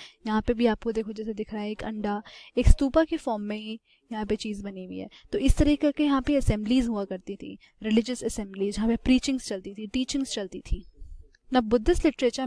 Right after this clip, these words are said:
mentions several chaityas and also describes places associated with Buddha's life, where he was born,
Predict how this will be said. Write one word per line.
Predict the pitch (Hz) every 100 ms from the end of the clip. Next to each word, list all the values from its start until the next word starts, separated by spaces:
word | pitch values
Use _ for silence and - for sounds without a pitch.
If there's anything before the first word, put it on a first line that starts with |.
| 233
mentions | 202 - 220 277 -
several | 226 208 285 -
chaityas | 214 196 185 196 247
and | 254
also | 226 220 285
describes | 240 - 220 190 220 - - - - -
places | 240 240 - -
associated | - 233 - 214 196 226 -
with | 247 -
Buddha's | 202 - 220 233
life, | - 175 175 - - - -
where | 208 214
he | 233
was | 269 294
born, | - 196 202